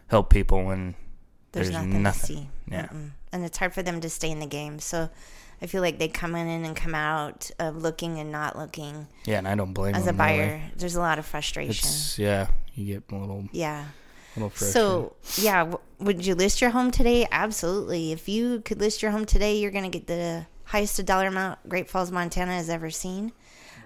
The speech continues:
Speaker 1: Mm-hmm.
Speaker 2: Um, but the key thing is, where will you go? And that's why our listings are so low, is there's nowhere else to go.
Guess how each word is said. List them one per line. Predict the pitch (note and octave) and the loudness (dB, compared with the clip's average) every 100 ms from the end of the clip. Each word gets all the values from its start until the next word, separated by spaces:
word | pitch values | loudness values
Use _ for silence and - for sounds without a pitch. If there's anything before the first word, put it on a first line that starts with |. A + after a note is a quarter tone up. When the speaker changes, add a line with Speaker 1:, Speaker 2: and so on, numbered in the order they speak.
| - | -4
Speaker 1:
Mm-hmm. | E3+ | -2
Speaker 2:
Um, | E3+ F3 F3 E3+ E3 - - - - _ - | 0 -2 -2 -4 -6 -10 -16 -20 -20 _ 4
but | F#3+ F3 - | 6 4 0
the | F#3+ F#3 - _ | -2 -2 -4 _
key | - G#3 G3 | 2 4 4
thing | G#3 G3 | 2 2
is, | F3+ E3+ F3 | -2 -4 -2
where | F#3 F3+ | 0 2
will | E3+ | 0
you | D#3 | 0
go? | E3 D#3+ D3 D3+ - - | -2 -2 -4 -6 -8 -4
And | F#3 | 0
that's | G3 G3+ A3 | 2 2 4
why | F#3+ | 6
our | F3 | 4
listings | F3 - F3 E3+ D#3 | 2 2 2 2 0
are | D3+ F#3+ | 2 0
so | F3 F3+ F3 | 0 0 2
low, | E3+ E3+ E3+ | 2 2 0
is | E3+ | 0
there's | F3 F3 | -2 -2
nowhere | F3+ F3+ E3+ E3 E3 - | -2 -2 0 0 -2 -4
else | E3 D#3 - | -4 -4 -4
to | - | -4
go. | D#3+ D#3+ E3+ B3 | -2 -2 -4 -6